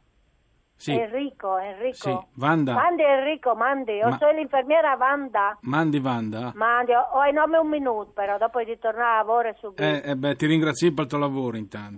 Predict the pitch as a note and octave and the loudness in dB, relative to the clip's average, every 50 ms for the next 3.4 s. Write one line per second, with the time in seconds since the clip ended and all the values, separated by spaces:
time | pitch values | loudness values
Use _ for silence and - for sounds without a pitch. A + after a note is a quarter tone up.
0 | A3+ A#3+ A#3+ A3+ G#3+ G3 G3 F#3+ G3 - - - A3 - G#3+ G#3+ G#3+ G#3+ G#3+ - | 0 2 2 4 2 2 -2 -6 -10 -16 -16 -14 -12 -12 -8 -4 -4 -4 0 0
1 | B3+ C#4+ D4 C#4 B3 G#3+ G#3 G3 G3 F#3+ F#3+ F#3+ - - - B3+ C#4 C#4 C#4 - | 2 2 4 4 4 2 2 0 -2 -4 -6 -8 -8 -4 0 0 0 0 2 2
2 | E4 E4+ E4+ E4+ D4+ - - C#4+ C#4+ C#4 C4+ C4 - D#4+ E4 - - - - - | 0 0 0 -2 -4 -2 -2 -2 0 -2 -4 -4 -2 -2 -2 -2 -4 -12 -20 -6
3 | A3 B3 A#3+ B3 B3+ C4 C#4 | -2 0 2 4 4 4 4